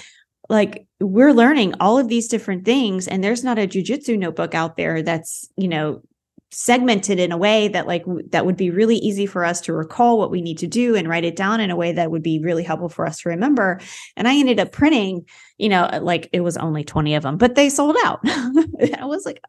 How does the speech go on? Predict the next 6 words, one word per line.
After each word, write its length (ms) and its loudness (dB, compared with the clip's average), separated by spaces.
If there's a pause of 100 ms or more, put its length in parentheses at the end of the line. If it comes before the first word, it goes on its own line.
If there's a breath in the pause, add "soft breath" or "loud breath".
(120)
"Oh 140 0
my 140 -6 (140)
gosh." 220 -6 (360 loud breath)
So 400 -2 (220 loud breath)
you 160 6
combine 920 2